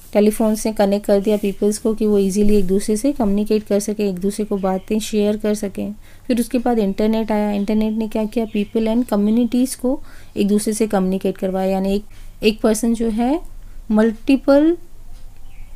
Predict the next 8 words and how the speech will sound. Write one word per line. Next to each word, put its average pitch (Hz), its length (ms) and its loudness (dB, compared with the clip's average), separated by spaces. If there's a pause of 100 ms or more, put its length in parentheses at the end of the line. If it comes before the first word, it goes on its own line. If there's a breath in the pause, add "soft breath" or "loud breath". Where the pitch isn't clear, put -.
(140)
पर्सन 220 460 4
से, 226 480 -2 (240)
कम्युनिटीज 202 580 2
से - 180 0
कम्युनिकेट 190 540 0
कर 185 160 -2
पाता 180 380 -4
है 185 200 -6